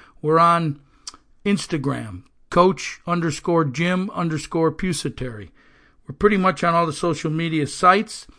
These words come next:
We're also out there in a mastermind group in LinkedIn. This mastermind group is called the Move Forward Nation. And this mastermind group is dedicated to those who have or want to develop a growth mindset,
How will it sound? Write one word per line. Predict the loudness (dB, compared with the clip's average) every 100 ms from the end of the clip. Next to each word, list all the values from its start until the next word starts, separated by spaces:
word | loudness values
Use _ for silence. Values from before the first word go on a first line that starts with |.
| _ _ _ _
We're | 2 4
also | 4 4 6
out | 6 4
there | 2 2
in | 2 -2
a | -2
mastermind | 0 -2 0 2 2 2
group | -2 -2
in | -2 -2
LinkedIn. | 0 0 2 2 2 -2 _ _ -14
This | -10
mastermind | -4 -2 -2 -2 -2 0
group | -2 -2
is | -6
called | -4 -2 0
the | 0
Move | -2 -2
Forward | 0 0 2 0
Nation. | -2 0 2 2 -2 _ -20 -20 -20 -14 -6
And |
this | -6 -2
mastermind | -2 -2 -2 0 2
group | 2 -2
is | -2
dedicated | -2 0 2 2 4 4 4 0 -8 _ _ _ _ _
to | -2
those | 4 6 6 4
who | 2
have | 4 4 4 4 2 -4 0
or | 2
want | 4 6 6 4 -4 -8
to |
develop | -4 0 2 2 0
a | -2
growth | 0 0 2
mindset, | 0 2 0 -6 -14